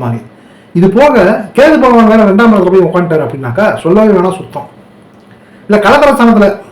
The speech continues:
ஏழாம் இடத்துல கேது பகவான் உட்காந்துட்டாருன்னா அது இன்னும் கொடுமை. இந்த மாதிரி தான். அதனால வந்து ஹஸ்பண்ட் இங்க வராரு அப்படின் போதே பொண்டாட்டி அம்மா வந்து என்ன பண்ணுவாங்கன்னாக்கா லவ லவ லவன்னு கத்த ஆரம்பிச்சிருவாங்க. "ஏன்டா வீட்டுக்கு வந்தோம் சாமின்ற" மாதிரி உங்களுக்கு அப்படியே மனசு அப்படியே நொந்து வெந்து போயிடும்.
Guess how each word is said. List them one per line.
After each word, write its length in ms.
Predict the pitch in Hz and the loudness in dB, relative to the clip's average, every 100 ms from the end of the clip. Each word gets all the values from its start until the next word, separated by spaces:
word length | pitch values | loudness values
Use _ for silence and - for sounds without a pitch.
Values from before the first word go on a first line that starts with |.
| - 190 | -6 -2
ஏழாம் 220 | 247 233 | 2 2
இடத்துல 200 | 208 190 | 0 0
கேது 140 | 208 196 | 0 2
பகவான் 200 | 180 170 | 2 0
உட்காந்துட்டாருன்னா 400 | 170 156 156 226 | -2 -4 -2 0
அது 80 | 170 165 | 0 0
இன்னும் 260 | 190 196 | -2 -2
கொடுமை. 260 | 160 156 156 156 - - - - - - | -4 -6 -8 -12 -18 -20 -20 -20 -16 -4
இந்த 100 | 160 156 | -2 -2
மாதிரி 160 | 143 127 | -4 -8
தான். 120 | 143 - - _ - - _ - - 170 | -12 -14 -20 _ -20 -20 _ -20 -10 -2
அதனால 180 | 214 220 | 0 2
வந்து 160 | 208 233 170 - - | 2 2 0 -4 -4
ஹஸ்பண்ட் 280 | 190 233 214 | 0 2 4
இங்க 120 | 196 196 | 2 2
வராரு 200 | 220 214 | 2 2
அப்படின் 220 | 190 196 | 0 0
போதே 120 | 214 - | 0 0
பொண்டாட்டி 280 | 185 208 196 | 0 0 2
அம்மா 120 | 180 170 | 0 0
வந்து 140 | 185 185 | 0 0
என்ன 80 | 180 | 0
பண்ணுவாங்கன்னாக்கா 560 | 165 156 151 147 233 185 - - - - - | -2 -4 -4 -4 -2 -2 -4 -12 -20 -20 -6
லவ 100 | 175 196 | 0 4
லவ 160 | 190 185 | 4 4
லவன்னு 220 | 185 220 180 | 4 2 0
கத்த 180 | 170 | 0
ஆரம்பிச்சிருவாங்க. 420 | 170 - 151 131 131 - - 185 | -2 -4 -8 -10 -12 -16 -2 0
"ஏன்டா 200 | 247 254 233 | 2 2 2
வீட்டுக்கு 260 | 226 202 202 | 2 2 2
வந்தோம் 180 | 196 185 | 2 2
சாமின்ற" 320 | 196 185 175 185 | 0 2 0 0
மாதிரி 180 | 233 175 147 - - - - | 2 2 0 -6 -18 -16 -4
உங்களுக்கு 240 | 160 156 | -2 0
அப்படியே 180 | 160 170 | 0 -2
மனசு 180 | 156 180 | -2 -2
அப்படியே 180 | 175 165 | -2 -2
நொந்து 220 | 170 208 190 | 0 0 0
வெந்து 180 | 156 180 160 | 0 -2 -2
போயிடும். 280 | 135 117 | -8 -10